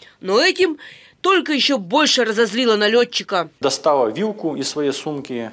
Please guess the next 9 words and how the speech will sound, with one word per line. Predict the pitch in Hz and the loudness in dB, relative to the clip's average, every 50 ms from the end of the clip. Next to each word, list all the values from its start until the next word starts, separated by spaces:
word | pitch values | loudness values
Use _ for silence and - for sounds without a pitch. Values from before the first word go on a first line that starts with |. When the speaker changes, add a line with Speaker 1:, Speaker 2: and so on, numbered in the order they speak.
| - - - | -14 -16 -12
Speaker 2:
э, | 117 113 113 110 110 110 110 107 110 110 107 - 113 - 113 117 - - - | -10 -8 -8 -8 -8 -8 -8 -8 -8 -8 -8 -10 -12 -14 -14 -16 -10 -4 -4
оказывая | 127 - 160 160 147 143 127 113 | -2 0 0 0 0 -2 -4 -6
сопротивление, | - - - 127 117 - 135 135 143 143 135 123 117 | -8 -10 -12 -12 -10 -8 -6 -6 -4 -4 -4 -4 -4
вилку | 113 147 160 - - 123 | -4 -4 -4 -4 -2 -2
воткнула | 113 113 110 - - 143 143 143 143 135 123 117 113 | -2 -2 -2 -2 -6 -6 -4 -2 0 0 0 0 0
ему | 113 123 131 135 131 120 113 - - - - | 0 -2 -2 -2 -2 -4 -4 -8 -14 -10 -2
в | 123 | -2
область | 131 135 120 120 110 - - | 0 0 2 0 -2 -2 -4
ноги. | 117 113 117 127 180 202 185 - | -6 -8 -6 -4 -4 -4 -4 -4